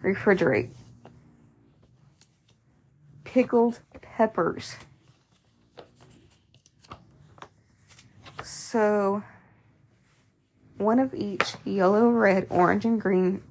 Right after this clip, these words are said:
peppers, six strips of celery, a clove of garlic, half bunch of dill, eight pearl onions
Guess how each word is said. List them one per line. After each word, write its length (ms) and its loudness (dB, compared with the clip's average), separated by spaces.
peppers, 520 -4
six 680 0
strips 420 2
of 100 2
celery, 500 2
a 80 -6
clove 320 2
of 140 0
garlic, 540 4
half 400 0
bunch 240 2
of 140 6
dill, 400 6
eight 280 2
pearl 440 6
onions 520 -2